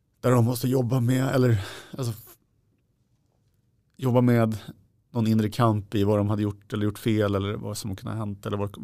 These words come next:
och att, jag vill bara att vi ska fokusera tillsammans på det som, det vi har. Och det som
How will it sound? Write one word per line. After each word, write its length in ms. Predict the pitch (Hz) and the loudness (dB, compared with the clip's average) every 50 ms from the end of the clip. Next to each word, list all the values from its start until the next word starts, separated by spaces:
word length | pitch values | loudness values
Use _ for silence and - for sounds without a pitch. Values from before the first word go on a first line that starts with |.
| 69 - - | -16 -12 -8
och 500 | 110 101 101 98 98 - - - - - | -6 -4 -2 -2 -4 -6 -8 -12 -16 -18
att, 60 | - _ _ _ _ _ _ _ _ _ _ _ _ _ _ _ _ _ _ _ _ _ _ _ - | -18 _ _ _ _ _ _ _ _ _ _ _ _ _ _ _ _ _ _ _ _ _ _ _ -20
jag 100 | - 110 | -12 -6
vill 140 | 113 113 101 | -6 -4 0
bara 180 | 110 110 98 | 2 2 2
att 80 | 95 98 | 0 0
vi 180 | 107 110 101 | 0 -2 -2
ska 180 | - - 120 101 | -2 -4 -6 -6
fokusera 400 | 92 98 - 110 - - 107 101 | -6 -6 -8 -8 -8 -6 -6 -8
tillsammans 480 | 101 - - 110 101 98 101 101 110 - | -8 -12 -10 -8 -8 -6 -6 -8 -8 -10
på 100 | - 104 | -10 -8
det 120 | 104 110 | -8 -8
som, 320 | - - 123 113 110 113 - _ _ _ _ _ _ _ _ _ _ _ _ | -8 -8 -10 -10 -12 -12 -16 _ _ _ _ _ _ _ _ _ _ _ _
det 100 | - 92 | -10 -8
vi 100 | 85 90 | -6 -6
har. 300 | 87 - - - - - - | -6 -6 -8 -10 -14 -14 -12
Och 60 | 113 | -10
det 120 | 110 101 | -10 -10
som 300 | 98 - - 101 - - | -10 -10 -12 -14 -16 -18